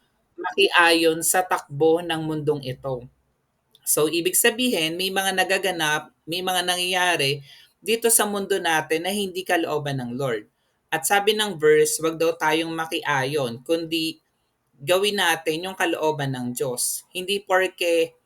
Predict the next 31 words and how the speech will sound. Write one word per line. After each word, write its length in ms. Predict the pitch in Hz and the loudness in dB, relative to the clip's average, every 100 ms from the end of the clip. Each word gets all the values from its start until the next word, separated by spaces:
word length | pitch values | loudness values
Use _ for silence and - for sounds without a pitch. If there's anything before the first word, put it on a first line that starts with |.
| _ _ _ _ - | _ _ _ _ -6
in 160 | 175 165 | -6 -4
trend 320 | 180 190 208 | -2 0 0
siya 320 | - 165 147 | -2 0 0
or 160 | 151 160 | 0 -2
maraming 400 | 165 170 185 165 | -2 -2 -2 -4
gumagawa 800 | 165 170 175 185 180 160 139 - | -2 0 -2 0 0 2 0 -2
na 80 | 147 | -6
mga 320 | 151 151 151 | -6 -4 -4
bagay 400 | 156 156 156 160 | -2 -2 -2 -4
na 80 | 165 | -4
ito, 400 | 160 165 127 127 | -6 -6 -4 -4
yun 160 | 143 175 | -2 -2
na 160 | 175 | -2
po 80 | 170 | -2
yung 160 | 170 165 | -2 -2
dapat 400 | 143 139 143 139 | -4 -2 -6 -6
nating 400 | 127 123 113 107 | -6 -6 -12 -10
gawin. 400 | 110 147 117 123 _ _ _ - - | -4 -2 -2 -6 _ _ _ -16 0
Kaya 160 | 175 | 2
sabi 320 | - 226 226 | 4 4 4
ng 160 | 240 214 | 2 2
verse, 400 | 165 160 170 - | 4 4 6 2
sa 80 | 196 | 0
halip, 400 | 214 190 170 - | 0 0 -2 -2
hayaan 400 | 190 202 196 208 | 0 2 2 0
daw 160 | 202 | -2
natin 640 | 190 165 147 143 156 147 147 | 0 0 0 -2 -4 -2 -2
na 80 | 156 | 0
baguhin 560 | 165 165 190 202 180 | -2 0 0 0 -4
ng 160 | 160 151 | -4 -4
Diyos 560 | 147 135 123 - - | -4 -2 -2 -4 -6